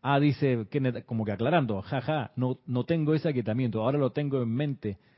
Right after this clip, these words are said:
ah, para aplicarlo", ok. Kenneth, es que no sé si estabas conectado desde el principio, pero avisamos que a partir del próximo sábado, sábado, dijimos trece, veinte y veintisiete, tenemos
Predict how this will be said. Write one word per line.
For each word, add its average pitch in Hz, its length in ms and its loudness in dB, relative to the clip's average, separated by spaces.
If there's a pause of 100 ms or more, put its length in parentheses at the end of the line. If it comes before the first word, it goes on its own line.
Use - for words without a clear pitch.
(140)
ah, 131 220 2
para 120 180 0
aplicarlo", 107 400 -4
ok. 104 100 -6 (460)
Kenneth, 160 300 4 (320)
es 127 120 -4
que 151 120 4
no 139 100 4
sé 160 120 0
si 175 100 0
estabas 160 300 2
conectado 156 420 2
desde 131 160 4
el 113 60 -2
principio, 117 600 -2 (120)
pero 127 420 2
avisamos 139 520 2
que 143 320 -2 (380)
a 120 100 -4
partir 131 280 2
del 147 160 4
próximo 147 460 2
sábado, 165 680 0
sábado, 147 720 4 (840)
dijimos 151 580 2 (100)
trece, 185 400 2
veinte 156 320 0
y 156 60 4
veintisiete, 185 520 0
tenemos 156 460 2